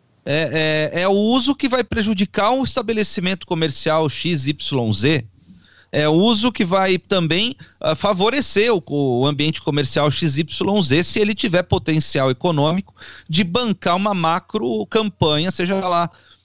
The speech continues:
um anunciaria numa rede emi-, de emissora, uma rede de televisão de uma emissora nacionalmente muito assistida, e o outro vai na internet, é que agora tem essa opção da internet. Agora, uma outra coisa que eu acho que é importante salientar, e nós temos dois advogados, é o que, é que, e é isso que eu tava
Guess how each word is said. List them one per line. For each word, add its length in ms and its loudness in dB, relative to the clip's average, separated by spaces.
um 200 4
anunciaria 640 2
numa 240 0
rede 280 0
emi-, 160 -2
de 100 -2
emissora, 560 0
uma 380 0
rede 160 4
de 60 2
televisão 540 2
de 80 2
uma 120 2
emissora 520 2
nacionalmente 800 0
muito 260 4
assistida, 500 0
e 60 0
o 40 4
outro 420 2
vai 200 0
na 120 0
internet, 560 0
é 40 2
que 120 -4
agora 320 0
tem 240 -2
essa 240 -2
opção 400 -2
da 100 -2
internet. 540 -2
Agora, 300 2
uma 160 4
outra 260 0
coisa 220 0
que 80 0
eu 20 4
acho 140 -2
que 80 0
é 20 2
importante 420 -2
salientar, 460 0
e 160 2
nós 180 2
temos 300 2
dois 220 4
advogados, 640 0
é 100 2
o 80 0
que, 140 -8
é 100 0
que, 200 -4
e 400 0
é 20 2
isso 220 -6
que 100 -8
eu 60 0
tava 280 0